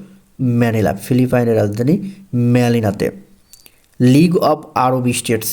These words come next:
এর বর্তমান সদর দপ্তর কোথায় অবস্থিত? কায়রো, মিশরের রাজধানী কায়রোতে। League of Arab States এর বর্তমান সদর দপ্তর অবস্থিত কায়রোতে।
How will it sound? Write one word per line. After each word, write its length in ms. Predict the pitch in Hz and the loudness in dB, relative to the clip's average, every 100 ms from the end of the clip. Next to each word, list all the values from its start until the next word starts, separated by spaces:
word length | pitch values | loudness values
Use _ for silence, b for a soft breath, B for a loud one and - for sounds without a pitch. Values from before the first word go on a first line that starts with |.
| - | -4
এর 120 | 139 131 | -2 0
বর্তমান 460 | 131 139 147 139 | 0 0 -2 -2
সদর 280 | 139 127 120 | -2 0 0
দপ্তর 320 | 120 - 175 | 0 -2 -2
কোথায় 280 | 180 131 104 | -2 -2 -2
অবস্থিত? 360 | 90 95 101 82 - - _ - - | -2 -4 -6 -6 -8 -14 _ -20 -6
কায়রো, 300 | 113 85 73 - - _ 127 | -2 0 -2 -6 -14 _ -2
মিশরের 380 | 123 127 123 | 0 2 2
রাজধানী 360 | 117 101 107 151 196 B B B - | 2 0 -2 -4 -4 B B B -4
কায়রোতে। 440 | 107 107 98 104 - - - _ _ 131 123 | -2 -2 -2 -4 -6 -12 -20 _ _ -2 2
League 260 | 143 165 - 127 | 4 2 0 0
of 100 | 131 131 120 | 0 -2 -2
Arab 220 | 117 113 113 107 | -2 -2 -4 -6
States 300 | - 143 - | -6 -6 -4
এর 80 | 123 | -2
বর্তমান 420 | 120 113 117 113 | 0 -2 -2 -6
সদর 260 | 120 113 110 | -6 -4 -2
দপ্তর 320 | 104 101 139 185 B B B B - | -2 -2 0 -2 B B B B -6
অবস্থিত 560 | 120 117 127 131 123 123 120 - - - | -2 0 -2 -2 -2 0 -2 -4 -12 -4
কায়রোতে। 460 | 113 104 95 95 | -2 0 0 -2